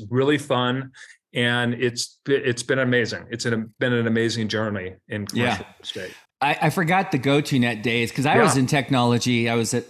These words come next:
Speaker 1: I remember
Speaker 2: broadcast
Speaker 1: that.
Speaker 2: Yeah, broad-, you know, the guys, um, Activate,
Speaker 1: Yep.
Speaker 2: broadcast dot com, Yahoo. So we kind of
Speaker 1: I
Speaker 2: have a
Speaker 1: think that's
Speaker 2: similar
Speaker 1: maybe even where we met originally, was through some of those guys at Activate or something like that. So,
Speaker 2: Yeah,
Speaker 1: yeah.
Speaker 2: Schrock, Maskell. Um,
Speaker 1: Yeah.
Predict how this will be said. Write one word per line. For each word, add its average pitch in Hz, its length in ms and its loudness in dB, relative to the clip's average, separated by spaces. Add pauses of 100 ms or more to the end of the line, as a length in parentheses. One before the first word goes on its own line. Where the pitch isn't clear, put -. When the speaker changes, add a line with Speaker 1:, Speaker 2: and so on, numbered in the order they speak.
(160)
Speaker 1:
I 123 60 -2
remember 127 360 4
Speaker 2:
broadcast 110 280 2
Speaker 1:
that. - 20 -2
Speaker 2:
Yeah, 135 440 2
broad-, 135 320 0
you 123 140 4
know, 117 340 2
the 120 80 -4
guys, 127 360 2
um, 107 360 0 (600)
Activate, 127 920 0
Speaker 1:
Yep. 151 40 -10
Speaker 2:
broadcast 127 480 2
dot 123 160 0
com, 120 340 2
Yahoo. 117 520 0 (380)
So 151 200 2
we 151 80 4
kind 262 220 4
of - 0 -
Speaker 1:
I - 20 6
Speaker 2:
have 220 100 4
a 156 60 4
Speaker 1:
think - 80 4
that's - 100 4
Speaker 2:
similar 165 200 4
Speaker 1:
maybe 190 240 4
even 165 320 2
where 147 180 6
we 135 140 2
met 123 360 0
originally, 117 560 -2
was 104 200 -4
through 131 180 0
some 127 220 0
of 123 60 2
those 117 180 2
guys 117 260 0
at 113 80 0
Activate 113 500 0
or 104 60 -4
something 101 320 -6
like 101 240 -4
that. 98 300 -6
So, - 120 0
Speaker 2:
Yeah, - 120 4
Speaker 1:
yeah. 113 100 -2 (220)
Speaker 2:
Schrock, 139 420 2
Maskell. 131 640 0
Um, 127 260 4
Speaker 1:
Yeah. 104 180 0